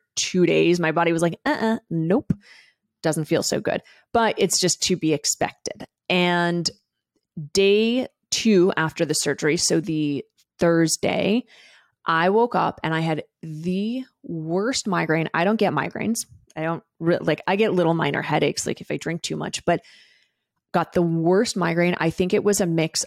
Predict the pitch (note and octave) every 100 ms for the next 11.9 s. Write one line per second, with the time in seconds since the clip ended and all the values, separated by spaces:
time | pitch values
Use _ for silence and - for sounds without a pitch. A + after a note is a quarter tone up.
0 | - D3 D3 C#3 C3+ - _ E3 D#3 D3+
1 | D3+ E3 E3+ F3 E3 E3 - E3 D3 C#3+
2 | D3 - C#3 - D3+ D3+ - C3+ C3+ -
3 | _ _ _ D#3+ D#3 - - E3+ - E3
4 | - - D#3+ D#3+ D#3 D3 C#3+ D3 D#3 -
5 | D#3 D3 D#3 D3 C#3 C3+ C3 _ D#3 D3+
6 | - D#3 D3+ C#3+ - D3+ - - F#3+ -
7 | - _ _ _ _ - A#3 A#3+ G#3+ -
8 | G#3 - F#3+ F3+ E3+ D#3 - - - -
9 | - C#3 D3 D3 D#3 E3 - E3 E3 E3
10 | D#3+ _ _ _ _ _ _ _ - F#3+
11 | G3 F#3 F3+ F3+ D3+ D3+ E3 F#3 G#3